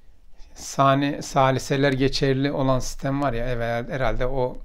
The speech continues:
geldi geri diyorum. Yani hatta şu Bogdan Bogdanovic'in oynadığı dönemde, şampiyon olduğumuz dönemdeki, e, kadar güzel bir basketbol oynayacağımıza eminim yani. Zaten Yugoslav ekolü her şeyden önce. Gerçi Kokoşkov'un da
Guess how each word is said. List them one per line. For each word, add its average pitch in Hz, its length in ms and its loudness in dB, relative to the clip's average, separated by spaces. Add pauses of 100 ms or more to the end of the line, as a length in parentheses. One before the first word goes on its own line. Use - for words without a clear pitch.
(120)
geldi 117 340 -2
geri 110 320 -6
diyorum. 123 380 -4
Yani 120 540 -6
hatta 131 360 -4
şu - 160 -12 (460)
Bogdan 131 320 0
Bogdanovic'in 127 560 -4
oynadığı 120 360 -4
dönemde, 113 280 -6
şampiyon 123 360 -6
olduğumuz 120 400 -6
dönemdeki, 120 680 -4 (1000)
e, 120 240 -6
kadar 131 460 -4 (160)
güzel 135 300 -4
bir 123 120 -4
basketbol 127 540 -4
oynayacağımıza 120 640 -4
eminim 123 400 -8
yani. 110 200 -12 (880)
Zaten 139 580 -2
Yugoslav 131 580 -6
ekolü 110 380 -12
her 110 140 -8
şeyden 113 320 -12
önce. 113 360 -10 (580)
Gerçi 135 540 -10
Kokoşkov'un 135 720 -6
da 131 140 -4